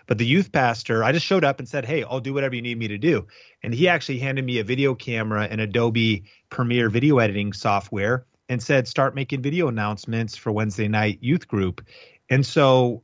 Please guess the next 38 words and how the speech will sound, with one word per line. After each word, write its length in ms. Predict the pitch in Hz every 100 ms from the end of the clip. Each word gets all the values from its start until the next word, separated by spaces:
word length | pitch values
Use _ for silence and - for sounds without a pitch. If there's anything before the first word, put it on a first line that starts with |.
| -
I've 220 | 131 156
now 180 | 175 170
been 140 | 156
doing 220 | 135 127 110
video 280 | 147 147
for 140 | 127 110
twenty 300 | - 127 123
years, 440 | 113 127 90 - -
ever 160 | 117
since 260 | 117 123 110
I 100 | 113
made 180 | 113 107
those 200 | 110 95
first 320 | - 110 -
videos, 280 | 123 107 98
which 200 | 170 -
were 120 | 117
terrible, 360 | 143 156 123 107
by 200 | 104 98
the 100 | 101
way. 160 | 117
You 100 | 110
know, 60 | 135
I'm 140 | 170
encouraging 480 | 147 165 160 120 123
everybody 340 | 127 117 117
listening 320 | 107 147 139 110
to 80 |
this 300 | 107 104 - - - - -
to 100 | 117
start 240 | 147 127
making 300 | 135 120 110
video, 400 | 135 135 117 110
and 120 | 104
people's 340 | 123 120 123 117
hesitation 600 | 127 107 123 131 - 117
is 160 | 98
like, 300 | 113 107 -